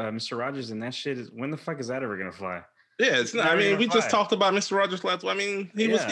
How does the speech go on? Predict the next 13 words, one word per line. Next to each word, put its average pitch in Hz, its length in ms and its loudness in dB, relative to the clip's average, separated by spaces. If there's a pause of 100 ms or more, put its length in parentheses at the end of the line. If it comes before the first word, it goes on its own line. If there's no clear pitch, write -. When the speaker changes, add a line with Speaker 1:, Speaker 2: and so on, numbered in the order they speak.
(140)
Speaker 2:
yeah, 131 40 2
he 180 80 0
was 190 160 0
universally 226 720 2
fucking 226 440 -6
beloved. 220 380 -2
The 156 60 -4
man, 202 500 -4 (160)
you 202 140 -4
know, 175 320 -2 (880)
he 170 80 0
Speaker 1:
So, 180 200 2
Speaker 2:
preached 233 300 0